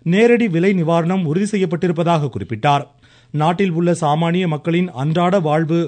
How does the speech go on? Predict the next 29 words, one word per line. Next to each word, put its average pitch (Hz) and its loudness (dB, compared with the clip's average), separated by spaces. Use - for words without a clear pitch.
பாதிக்கப்படாமல் 170 -2
இருப்பதை 147 -4
உறுதி 180 0
செய்வதே 147 -2
பிரதமர் 233 2
திரு 214 2
நரேந்திர 185 2
மோடி 185 0
தலைமையிலான 165 -2
மத்திய 156 -2
அரசின் 185 -2
நோக்கம் 156 -2
என்று 143 -2
நாடாளுமன்ற 214 2
விவகாரத்துறை 170 -2
அமைச்சர் 160 -2
திரு 175 -2
கிரண் 180 -2
ரிஜிஜு 135 -2
கூறியுள்ளார். 120 -2
நாடாளுமன்ற 175 0
வளாகத்தில் 147 -2
இன்று 170 -2
செய்தியாளர்களிடம் 170 -2
பேசிய 107 -6
அவர், 190 0
பெட்ரோல், 214 2
டீசல் 208 0
மீதான 190 0